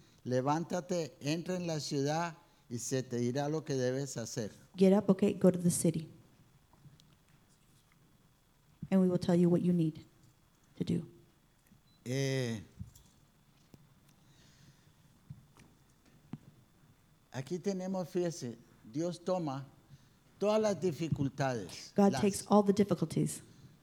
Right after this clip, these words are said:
Speaker 1: la, lo que está opuesto del uno del otro,
Speaker 2: of what is opposite from one from another,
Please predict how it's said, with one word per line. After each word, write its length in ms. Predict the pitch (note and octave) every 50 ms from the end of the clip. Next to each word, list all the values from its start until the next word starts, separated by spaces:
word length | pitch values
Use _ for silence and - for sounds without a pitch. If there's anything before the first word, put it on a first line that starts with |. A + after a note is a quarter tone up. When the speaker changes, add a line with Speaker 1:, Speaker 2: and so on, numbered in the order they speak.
| _ -
Speaker 1:
la, 340 | A#2 C#3 C#3+ D3 C#3+ C3+ A#2+ C3
lo 160 | C#3 D3 C3+ -
que 100 | C#3 C3
está 420 | A#2 - - - F3+ G3 G#3 E3+ - - - - - -
opuesto 760 | B2 C3+ - - C3+ D#3 F3+ E3+ D3 - - - C3+ A#2+ G#2+
del 220 | A2 A#2 B2+ C#3+ D3+
uno 220 | E3+ F#3 F3+ D#3+
del 180 | D3+ C#3+ C#3 C#3
otro, 380 | C#3 C3+ - - A#2+ G#2 E2+ - - - -
Speaker 2:
of 200 | G3 F#3 F#3 -
what 200 | G3 G3+ G#3+ G#3
is 160 | G#3 G#3 G3 -
opposite 520 | - G3+ G3+ - F#3 F3+ - - E3 - -
from 180 | F3+ F3 F3
one 140 | F3 F3 F3+
from 200 | - - F3 E3+
another, 340 | D#3+ D#3+ E3 D3 - E3+